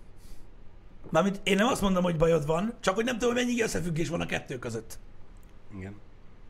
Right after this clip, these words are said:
Speaker 2: Attól még, hogy a légkondi zúg vagy sem, attól te még lehetsz fogyatékos. Vagy nem.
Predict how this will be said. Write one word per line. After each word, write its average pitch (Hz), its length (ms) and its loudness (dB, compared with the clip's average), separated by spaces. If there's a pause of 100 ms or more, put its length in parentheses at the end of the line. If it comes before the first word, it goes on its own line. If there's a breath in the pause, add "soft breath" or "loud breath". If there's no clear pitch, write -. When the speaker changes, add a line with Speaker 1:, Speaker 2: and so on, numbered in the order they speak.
(140)
Speaker 2:
Attól 101 260 -6
még, 95 160 -4
hogy 101 140 -2
a 95 60 -2
légkondi 107 440 -4
zúg 87 260 -6
vagy 80 160 -10
sem, 80 160 -12
attól 85 260 -10
te 85 100 -10
még 82 180 -8
lehetsz 90 300 -4
fogyatékos. 76 680 -10 (120)
Vagy 87 400 -2
nem. - 180 -10